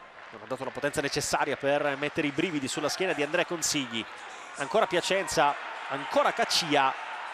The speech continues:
diciamo uno dei migliori in campo insieme a Guzman nel primo tempo. Qui il suo destro è deviato da Consigli, il pallone che rimane vivo. Poi Trust che riesce ad anticipare Caccia in calcio d'angolo.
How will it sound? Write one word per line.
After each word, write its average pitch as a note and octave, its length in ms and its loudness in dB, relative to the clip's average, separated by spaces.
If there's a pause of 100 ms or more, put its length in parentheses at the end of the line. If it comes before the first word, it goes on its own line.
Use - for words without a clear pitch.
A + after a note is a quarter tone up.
(300)
diciamo C3+ 280 -4
uno D#3 120 -2
dei C3+ 100 2
migliori D3 220 0
in C#3 40 -6
campo E3+ 260 0
insieme D#3+ 240 0
a - 20 -2
Guzman D3+ 380 2
nel D#3+ 280 2
primo G3 220 2
tempo. C3 340 0
Qui C#3 200 2 (300)
il C3 180 2
suo C#3 120 -2
destro D3 300 2
è - 20 -4
deviato D3 440 2
da D3+ 320 4
Consigli, F3+ 360 -4
il C3 60 -2
pallone D3 260 -4
che D#3 100 -2
rimane F3 280 0
vivo. A2+ 320 -4 (520)
Poi B2+ 300 0
Trust C3+ 560 2
che B2+ 160 0
riesce C3 420 0
ad B2+ 120 0
anticipare C3+ 840 2
Caccia C#3+ 380 0
in C#3+ 420 0
calcio F3 240 2
d'angolo. B2+ 420 2